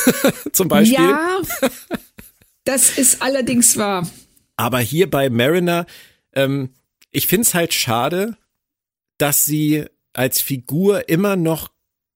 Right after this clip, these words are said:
Speaker 1: nicht wirklich eine zweite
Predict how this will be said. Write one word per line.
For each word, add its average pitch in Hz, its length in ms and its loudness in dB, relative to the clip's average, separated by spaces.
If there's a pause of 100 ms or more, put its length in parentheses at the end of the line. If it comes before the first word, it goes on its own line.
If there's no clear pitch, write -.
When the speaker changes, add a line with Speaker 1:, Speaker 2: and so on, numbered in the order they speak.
(180)
Speaker 1:
nicht 143 560 0
wirklich 175 580 -2 (600)
eine 131 320 -2
zweite 143 1000 -2